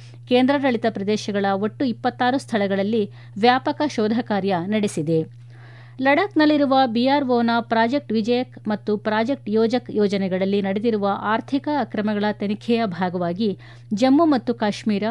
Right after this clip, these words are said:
ಲಡಾಖ್, ದೆಹಲಿ, ಹರಿಯಾಣ, ಉತ್ತರಾಖಂಡ, ಉತ್ತರ ಪ್ರದೇಶ, ಬಿಹಾರ, ಮಹಾರಾಷ್ಟ್ರ, ಅಸ್ಸಾಂ, ಅರುಣಾಚಲ ಪ್ರದೇಶ ಹಾಗೂ ನಾಗಾಲ್ಯಾಂಡ್‌ಗಳಲ್ಲಿ ಈ ದಾಳಿಗಳನ್ನು ನಡೆಸಲಾಗಿದೆ ಎಂದು ಪ್ರಕಟಣೆ ತಿಳಿಸಿದೆ.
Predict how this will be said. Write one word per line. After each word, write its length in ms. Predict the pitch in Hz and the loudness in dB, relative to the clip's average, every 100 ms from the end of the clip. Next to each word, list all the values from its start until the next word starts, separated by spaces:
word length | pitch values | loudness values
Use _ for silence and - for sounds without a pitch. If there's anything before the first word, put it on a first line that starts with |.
| 277 - - | -6 -10 -8
ಲಡಾಖ್, 680 | 208 214 220 262 - - 180 | 0 2 2 0 -6 -16 -2
ದೆಹಲಿ, 420 | 208 220 226 277 - - | 0 2 0 -2 -6 -4
ಹರಿಯಾಣ, 400 | 226 214 208 196 233 311 - - | 0 2 2 0 -2 -6 -12 -6
ಉತ್ತರಾಖಂಡ, 600 | 214 247 262 277 214 190 233 - - - | -2 2 0 0 -4 -4 -4 -8 -18 -6
ಉತ್ತರ 240 | 220 - 190 | -2 0 0
ಪ್ರದೇಶ, 420 | - 196 185 - 254 - - 196 | 0 -2 -4 -4 -8 -8 -12 0
ಬಿಹಾರ, 400 | 220 226 247 196 247 - - - | 0 2 0 0 -4 -8 -12 -4
ಮಹಾರಾಷ್ಟ್ರ, 580 | 202 240 254 202 - 208 302 - - | 0 2 2 0 -4 -4 -4 -8 -6
ಅಸ್ಸಾಂ, 460 | 202 208 - 220 262 - - - | -4 -2 0 0 0 -4 -20 -2
ಅರುಣಾಚಲ 480 | 220 247 294 285 247 | 2 4 4 2 -2
ಪ್ರದೇಶ 400 | 226 185 208 202 247 | -2 -2 -2 0 -2
ಹಾಗೂ 380 | 233 214 202 233 | -2 -2 0 0
ನಾಗಾಲ್ಯಾಂಡ್‌ಗಳಲ್ಲಿ 1000 | 196 208 247 240 190 185 185 214 226 202 - - | 0 0 0 0 0 0 -2 0 0 -2 -10 -4
ಈ 140 | 247 285 | 0 2
ದಾಳಿಗಳನ್ನು 640 | 190 208 202 196 208 214 | 0 0 0 2 2 2
ನಡೆಸಲಾಗಿದೆ 720 | 190 202 - 226 190 185 190 | 0 0 -2 -2 -2 0 -2
ಎಂದು 320 | 185 202 214 | -2 0 -2
ಪ್ರಕಟಣೆ 720 | 160 - 226 220 233 233 165 175 | -2 -4 -2 -2 -2 -2 -2 -2
ತಿಳಿಸಿದೆ. 840 | - 220 220 175 147 147 - - | -2 -2 0 -2 -2 -4 -6 -14